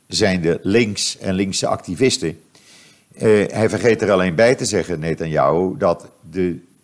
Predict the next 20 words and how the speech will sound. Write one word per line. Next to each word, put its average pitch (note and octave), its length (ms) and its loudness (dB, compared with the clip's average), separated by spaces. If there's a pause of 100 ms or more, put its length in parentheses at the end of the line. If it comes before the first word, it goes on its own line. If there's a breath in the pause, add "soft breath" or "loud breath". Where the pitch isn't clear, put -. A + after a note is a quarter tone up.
(120)
drie B2 320 0
voormalige G2 500 0
opperbevelhebbers E2+ 1000 -2 (140)
van F2 220 -4
het D2+ 100 -6
leger, F2 440 -2 (640 loud breath)
die F#2+ 160 -4
de E2 120 -2
top - 320 0
van F#2+ 260 -2
Blue E2+ 160 -2
and D2 140 -6
White C#2 260 0
zijn, D#2 300 -12 (400 soft breath)
door A#2+ 160 2
hem D3+ 340 0
waren G#2 340 2
benoemd E2+ 500 -8
als F2 440 -2 (360)
commandant E2 560 -2